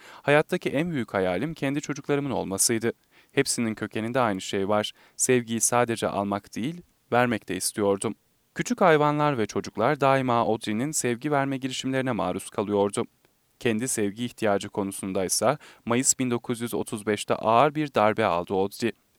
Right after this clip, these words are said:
Zaten onunla ilgilenmeyen babası Joseph Rustin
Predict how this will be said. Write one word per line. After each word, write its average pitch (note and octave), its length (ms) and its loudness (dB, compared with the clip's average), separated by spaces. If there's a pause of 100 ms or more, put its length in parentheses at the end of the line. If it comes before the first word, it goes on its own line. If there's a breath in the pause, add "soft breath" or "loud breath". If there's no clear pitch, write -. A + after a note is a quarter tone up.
(340 loud breath)
Zaten B2 400 6
onunla A2+ 340 0
ilgilenmeyen A2 720 0
babası G2+ 420 0
Joseph A2+ 400 -2
Rustin A2+ 520 2